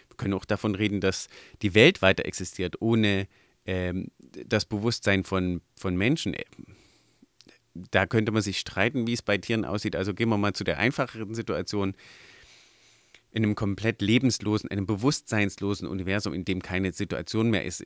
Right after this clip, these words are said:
äh, kein Wesen mehr ist, das, äh, das das wahrnimmt. For all intents and purposes, also für, für ko-, vollkommen grundlegend,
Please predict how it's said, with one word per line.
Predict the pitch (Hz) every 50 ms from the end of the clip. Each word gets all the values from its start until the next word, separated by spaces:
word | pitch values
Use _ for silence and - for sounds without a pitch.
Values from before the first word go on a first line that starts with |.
| - _ -
äh, | - 98 95 92 92 90 82 71 - - - - - - 50 53 58 - - _
kein | - 104 95 98 98 98 95 90 - - - - - - - - 98 - 80 80 80 73 69 85 - _ -
Wesen | - 104 92 107 110 123 131 120 117 101
mehr | 92 87 69
ist, | 64 90 -
das, | - 87 82 - - -
äh, | - - 85 87 85 80
das | - 90 82 -
das | - 82 - -
wahrnimmt. | 90 92 107 120 113 87 78 80 - - - _ _ _ _ _ _ _ _ _ _ _ _ _ _ _ _ _ _ _ _ _ _ _ _ - _ _ _ _ _ _ _ _ _ _ - _ _
For | - - - - - 101 -
all | 104 147 156 151
intents | 143 135 - - 131 131 131 -
and | 120 -
purposes, | - 120 107 - - 78 76 78 - -
also | - 90 92 101 98
für, | 92 - - 101 98 95 95 101 - _ _ _ _ _ _ _ _ _ _ _ _ _ _ _ _ _ _ _ _
für | _ - - - 104 98 90 - - _ _ - - - _ _ - _ _ _ _ _ _ _ _ _ _ _ - - _ _ _ _ _ _ _ _ _ _ _ _ _ _ _ _ _ - _ _ _ _ _ _ _ _ _ _ _ _ _ _ _ -
ko-, | - - 117 113 113
vollkommen | - - 127 127 - 139 117 110
grundlegend, | - 104 120 156 180 - - 98 92 85 85 -